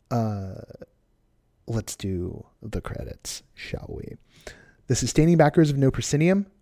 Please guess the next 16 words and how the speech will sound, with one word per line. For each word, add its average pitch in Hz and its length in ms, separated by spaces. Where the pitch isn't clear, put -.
um, 113 800
<laughs> - 800
uh, - 40
who, 107 480
who 110 240
make 104 260
it - 100
possible 98 360
for 92 160
us 90 120
to - 80
do 98 220
any 107 200
of 95 60
this 80 140
stuff - 380